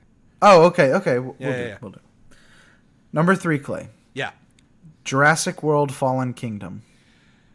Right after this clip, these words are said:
Speaker 2: N-, no.
Speaker 1: So you're going
Speaker 2: I'm gonna say
Speaker 1: Spider-Verse?
Speaker 2: yes.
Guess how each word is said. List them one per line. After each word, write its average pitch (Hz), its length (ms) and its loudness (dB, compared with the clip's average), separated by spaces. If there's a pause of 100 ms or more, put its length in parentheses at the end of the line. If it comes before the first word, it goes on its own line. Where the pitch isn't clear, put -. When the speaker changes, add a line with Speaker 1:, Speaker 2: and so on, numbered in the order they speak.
(220)
Speaker 2:
N-, 151 60 -20 (240)
no. 147 480 -10 (2250)
Speaker 1:
So - 180 -8
you're 139 100 0
going 135 180 -2
Speaker 2:
I'm - 80 -6
gonna 131 120 -2
say 135 60 -4
Speaker 1:
Spider-Verse? 139 240 -4
Speaker 2:
yes. 123 640 -12